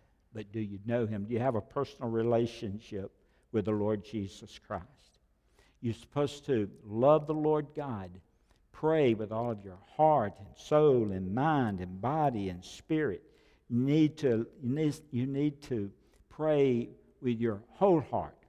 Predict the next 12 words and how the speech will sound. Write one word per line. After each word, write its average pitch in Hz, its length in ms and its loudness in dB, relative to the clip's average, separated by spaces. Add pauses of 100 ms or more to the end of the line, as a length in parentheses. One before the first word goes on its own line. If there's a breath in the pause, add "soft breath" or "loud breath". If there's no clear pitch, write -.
(480)
Wholeheartedness 139 1160 0 (360 soft breath)
is 113 380 2
the, 98 220 -2 (300 soft breath)
the 107 80 -6
quality 135 720 2
that's 104 340 -6
required 123 600 -2
to 98 80 -12
really 127 360 2
seek - 420 -4
after 110 300 -10
God. 95 380 -12